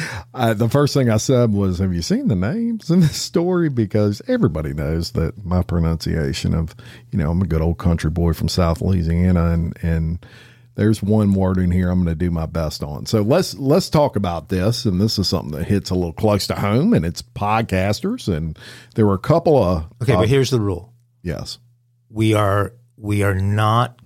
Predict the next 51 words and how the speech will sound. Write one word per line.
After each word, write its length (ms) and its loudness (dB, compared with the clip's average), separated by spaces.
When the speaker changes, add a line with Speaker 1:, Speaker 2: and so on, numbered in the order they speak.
Speaker 2:
going 480 0
to 160 -4
edit 360 -2
out 540 -8
the 120 -8
first 840 -4
attempt 460 -4
at 120 -14
this 220 -10
name. 200 -16
We're 80 -12
gonna 180 2
leave, 140 2
Speaker 1:
Ten 60 4
four. 160 -4
Speaker 2:
we're 100 -2
gonna 120 0
leave 160 4
that 240 2
one 160 2
in, 340 0
and 160 -2
then, 400 -4
you 120 -6
know, 140 -10
we'll, 320 -10
we'll 120 -2
clean 320 2
it 80 2
up 200 0
if 140 -8
we 80 -2
have 240 -4
to 100 0
after. 320 -2
But 140 2
I'm 160 4
re-, 140 4
I'm 200 2
betting 240 2
on 180 2
you 360 -4
that 200 -2
you're 140 2
Speaker 1:
Okay. 80 0
Speaker 2:
gonna, 220 -2
you're 140 -6
gonna 160 -2
nail 280 -2
this 200 -12
one. 180 -16